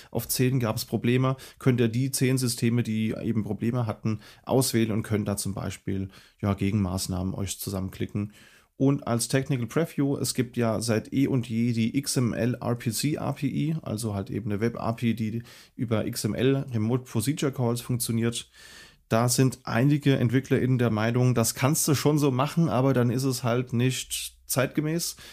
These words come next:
Deswegen gibt's jetzt als Technical Preview auch json over H T T P als A P I Endpoint.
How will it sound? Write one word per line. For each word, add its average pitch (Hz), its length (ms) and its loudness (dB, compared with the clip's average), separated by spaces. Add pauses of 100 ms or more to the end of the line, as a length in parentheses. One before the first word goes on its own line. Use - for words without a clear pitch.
(200)
Deswegen 131 480 2
gibt's 123 220 -2
jetzt 123 160 0
als 110 180 -4
Technical 127 400 -2
Preview 123 400 0
auch 101 240 -2
json 120 480 0
over 101 460 -2 (300)
H 107 180 -2
T 104 140 -6
T 104 100 -4
P 104 320 -4
als 92 220 -6
A 92 180 -8
P 101 160 -6
I 90 40 -6
Endpoint. - 640 -8